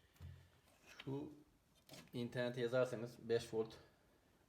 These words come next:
yine volt mi? Bugün volt'a dilim alıştı. Beş volt Bluetooth modül diye yazarsanız çıkıyor zaten bu. Tabi bunu beş volta çalıştırabilmen için arkadaşlar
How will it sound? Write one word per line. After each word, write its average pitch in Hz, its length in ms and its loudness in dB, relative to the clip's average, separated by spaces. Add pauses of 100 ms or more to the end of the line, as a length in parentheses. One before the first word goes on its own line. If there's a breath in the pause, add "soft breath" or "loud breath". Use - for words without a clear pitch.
(240)
yine 95 220 -4
volt - 320 -2
mi? 104 100 -4 (580 loud breath)
Bugün 92 260 -4
volt'a - 220 -2
dilim 104 420 -4
alıştı. 107 340 -2 (720 loud breath)
Beş 120 260 6
volt 120 200 6 (1080 loud breath)
Bluetooth 117 420 2
modül 113 260 0
diye 104 100 0
yazarsanız 101 480 2
çıkıyor 98 320 -2
zaten 85 360 -4
bu. 98 120 -6 (2500 loud breath)
Tabi 131 260 -2
bunu 156 420 0
beş 131 220 0
volta 127 180 2
çalıştırabilmen 127 600 2
için 131 200 -4
arkadaşlar 107 440 2